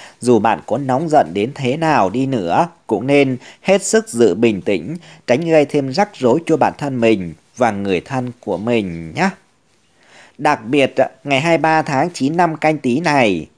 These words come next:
ngày này là ngày Nguyệt Kỵ, mồng năm, mười bốn, hai ba, đi chơi quản thiệt nữa là đi bun.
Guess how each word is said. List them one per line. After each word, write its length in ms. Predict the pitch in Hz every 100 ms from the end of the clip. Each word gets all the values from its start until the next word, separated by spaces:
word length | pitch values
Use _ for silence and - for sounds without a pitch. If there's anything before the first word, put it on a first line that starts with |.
| _
ngày 220 | 117 127
này 240 | 110 110 104
là 220 | 95 101
ngày 240 | 98 101
Nguyệt 240 | 95 101 98 -
Kỵ, 320 | 113 107 80 - - -
mồng 260 | 123 110 113
năm, 340 | 139 135 131 - -
mười 220 | 120 101
bốn, 360 | 101 98 123 208 _
hai 240 | - 151
ba, 420 | 123 139 135 131 123 - - -
đi 140 | 156
chơi 220 | 147 151
quản 240 | 147 131 98
thiệt 240 | 110 92
nữa 200 | - 90
là 240 | 87 120 95
đi 180 | 120 127
bun. 460 | 135 139 131 123